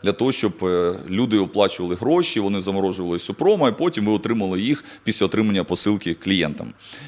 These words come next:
Е, так, це статус топ-продавця. Це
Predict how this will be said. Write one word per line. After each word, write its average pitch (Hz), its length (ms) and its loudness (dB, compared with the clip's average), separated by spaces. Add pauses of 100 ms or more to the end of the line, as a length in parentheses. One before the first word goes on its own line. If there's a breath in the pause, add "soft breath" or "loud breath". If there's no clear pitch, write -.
(200 loud breath)
Е, 92 240 4
так, 87 460 2 (240)
це 143 520 4
статус 117 420 2
топ-продавця. 92 640 -2 (420 loud breath)
Це 123 260 2